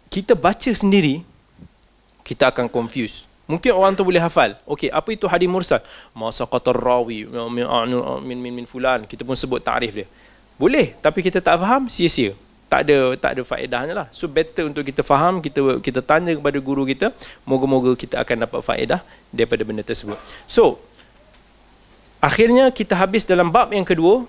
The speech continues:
iaitu, uh, tentang etika ataupun macam mana cara kita menuntut ilmu. Dan sekarang kita akan masuk ke bab yang ketiga, satu bab yang juga penting bagi seorang talibul ilm, bagi seorang penuntut ilmu,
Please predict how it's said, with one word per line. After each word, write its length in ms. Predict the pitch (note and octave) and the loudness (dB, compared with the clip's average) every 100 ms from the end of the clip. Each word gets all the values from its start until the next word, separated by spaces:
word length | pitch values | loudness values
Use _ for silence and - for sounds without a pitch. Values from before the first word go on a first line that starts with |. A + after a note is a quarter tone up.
| - _ _ | -12 _ _
iaitu, 640 | D3 D#3+ E3 G#3 G#3 F#3 - | 2 4 4 2 2 2 2
uh, 240 | D3+ D3 C#3+ | 4 4 4
tentang 640 | - E3 - F#3 F3+ F3 - - | 0 -2 2 4 4 2 -4 -4
etika 560 | D#3+ D3+ F#3 - G#3 F#3+ | -2 -2 -6 -4 0 0
ataupun 560 | D#3 D#3+ - D#3 D3+ - - - | 0 -4 -2 -4 -4 -14 -20 -12
macam 240 | C#3+ - | -10 -4
mana 240 | E3+ F3 E3 | -4 -4 -4
cara 240 | D#3 C#3+ | -4 -4
kita 320 | C#3+ - C3+ | -8 -10 -8
menuntut 400 | B2+ B2 A#2+ B2+ | -6 -8 -8 -10
ilmu. 400 | B2 A#2+ A2+ F#2+ - _ _ _ _ _ _ _ - | -6 -6 -6 -10 -16 _ _ _ _ _ _ _ 0
Dan 480 | D#3 F#3 F3+ E3+ - - - - - | 2 2 -2 -12 -16 -20 -20 -12 -4
sekarang 640 | - - - E3+ A#3 G#3+ | -2 0 4 4 4 2
kita 240 | G#3 F3 | -2 -2
akan 240 | E3+ F3+ F#3+ | 0 -2 -2
masuk 180 | A3+ F3+ | -4 -4
ke 80 | F3+ | -4
bab 320 | D#3+ A3 - | 0 0 0
yang 160 | F#3 D#3+ | -4 -6
ketiga, 640 | F3 F3+ D3+ F#3 A3+ A#3 | -8 -8 -4 -2 0 -2
satu 320 | - D3+ - | -2 -4 -4
bab 320 | C#3+ C#3+ F#3 - | 0 2 2 -2
yang 160 | D3+ | -6
juga 240 | C3+ C3+ D3 | -4 -2 -2
penting 560 | - G#3+ A3 A#3+ C3 G#2 _ _ _ _ _ _ - - | 0 0 2 0 -2 -8 _ _ _ _ _ _ -20 -12
bagi 240 | B2+ C#3+ | -2 -2
seorang 400 | D#3 D#3+ D3 D3 | -2 -2 0 -2
talibul 400 | - F3 E3 D#3+ | 2 2 2 -2
ilm, 400 | D3 C#3 F3+ G3 | 0 0 -2 -6
bagi 240 | D3+ D3 C#3+ | -6 -6 -4
seorang 240 | D3 D3 | -2 -2
penuntut 320 | C#3 C#3 C3+ | -4 -6 -4
ilmu, 400 | C#3 C#3+ E3 A#3 | -4 -4 -2 -4